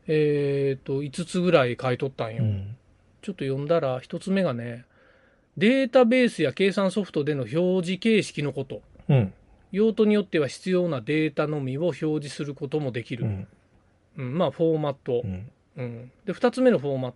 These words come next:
Speaker 1: トは、ワープロでの文章や文字のスタイルなどの書式設定のこと。
Speaker 2: うんうんうん。
Speaker 1: フォーマット。
Speaker 2: うん。
Speaker 1: で、三つ目が、ハードディスクなど磁気ディスクの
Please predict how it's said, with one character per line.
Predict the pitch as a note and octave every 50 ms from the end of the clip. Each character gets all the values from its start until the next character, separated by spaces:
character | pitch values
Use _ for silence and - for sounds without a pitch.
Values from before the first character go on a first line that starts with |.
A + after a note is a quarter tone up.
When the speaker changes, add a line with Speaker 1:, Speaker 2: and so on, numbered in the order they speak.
| _
Speaker 1:
ト | - C3+
は、 | D3 F3+ E3+ C3+ A#2 - _ _ _ _ _ _ _ _ _
ワ | D#3+ E3 F#3+ A3 A3+ A#3 A3+
ー | G#3+
プ | - - A3+
ロ | A3 A3+ A3
で | G3+ F#3 A3 A3
の | G3 D3+ C3
文 | B2 - F3+ G#3 A3 G#3+ G#3
章 | E3 - - - D#3 C3 A#2+ A#2+ A#2
や | A#2+ C#3+ D#3 D#3 E3 - _ _ _ _ _ _ _ _ _ _ _ _ _ _ -
文 | E3 F#3+ A3
字 | G3+ G3+ E3+
の | C3+ B2+
ス | - -
タ | F3+ F3 E3+
イ | E3+
ル | D#3+ E3
な | E3+ F3 E3+
ど | D#3
の | C3+ B2+
書 | A2+ - D#3 D3
式 | - - - -
設 | - - G3 F#3 -
定 | - - C3+
の | A#2+ A2+
こ | - C#3+
と。 | - - - -
Speaker 2:
う |
ん | A#2
う | G#2
ん |
う | F#2 E2+ G2 F#2+ F#2 F2 - F#2+
ん。 | F#2 F#2 - _ _ _ _ _ -
Speaker 1:
フ | D#3
ォ | C#3 C3+
ー |
マ | B2+ A#2
ッ | - _
ト。 | - -
Speaker 2:
う |
ん。 | G2 F#2+ F2 - - _ _ _ _ _ _ _ _ _ _ _ _ -
Speaker 1:
で、 | D#3 C#3+
三 | C#3+ D#3+ F3+ - _
つ | - - G3+
目 | G3 F#3+ F3+
が、 | D3 D3 C#3+ C#3 C3 A#2 A#2+ - _ _ _ _ _
ハ | - F#3+ G3+ G3+
ー |
ド | F#3 G3+
デ | G3+ G3 G#3+
ィ |
ス | G3+ - -
ク | - D#3
な | C#3 C#3+ C#3
ど | C3 C3
磁 | A#2+ A#2 C3 D#3 D#3+
気 | - - - G3+ G3
デ | F3+ G#3
ィ | G#3
ス | - - -
ク | - - C#3
の | B2 C#3 D3 D3 C#3+